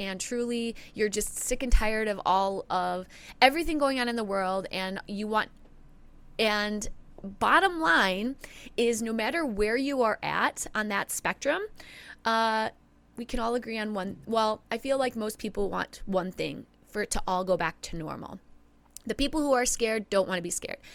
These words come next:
The people who don't believe in anything happening, they don't wanna, they don't wanna continue perpetuating a life where they believe, or something is happening that they don't even believe in. So the, the common denominator is everybody would love to,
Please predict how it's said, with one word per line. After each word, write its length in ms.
The 60
people 280
who 340
don't 280
believe 420
in 240
anything 380
happening, 580
they 240
don't 180
wanna, 320
they 140
don't 160
wanna 240
continue 500
perpetuating 680
a 40
life 320
where 280
they 140
believe, 480
or 120
something 320
is 120
happening 320
that 100
they 120
don't 200
even 180
believe 360
in. 180
So 540
the, 640
the 160
common 340
denominator 720
is 340
everybody 440
would 200
love 360
to, 180